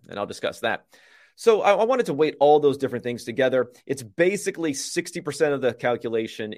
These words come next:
is regular season efficiency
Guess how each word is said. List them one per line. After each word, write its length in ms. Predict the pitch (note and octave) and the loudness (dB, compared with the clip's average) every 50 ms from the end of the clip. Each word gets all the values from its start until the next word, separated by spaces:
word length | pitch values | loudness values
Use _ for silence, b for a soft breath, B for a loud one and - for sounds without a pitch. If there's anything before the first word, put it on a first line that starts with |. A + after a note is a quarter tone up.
| - | -8
is 500 | - A2 A2 G#2+ G#2 G2+ F#2+ F#2 - - _ _ _ _ _ _ _ _ | -6 -4 -4 -4 -4 -6 -8 -12 -16 -20 _ _ _ _ _ _ _ _
regular 680 | G#2+ G#2 G2+ G2 B2 B2+ B2+ C3+ D3+ C#3+ C#3+ C#3 C#3 C3+ | -20 -16 -6 -2 -2 -2 0 -2 -2 0 0 0 -2 -2
season 640 | C#3 - - C#3+ C3+ C3 A#2 A2+ B2 B2 A#2+ A#2+ A2+ b b b b b _ - | -6 -8 -6 -4 -2 -2 -2 -4 -4 -4 -4 -6 -8 b b b b b _ -14
efficiency 920 | - - - D3+ D3 D3+ - D#3 D3 - - - C#3+ C3+ C3 B2 A#2 | -14 -4 -2 -2 -2 0 -2 -4 -6 -6 -4 -2 -2 -2 -2 -2 -6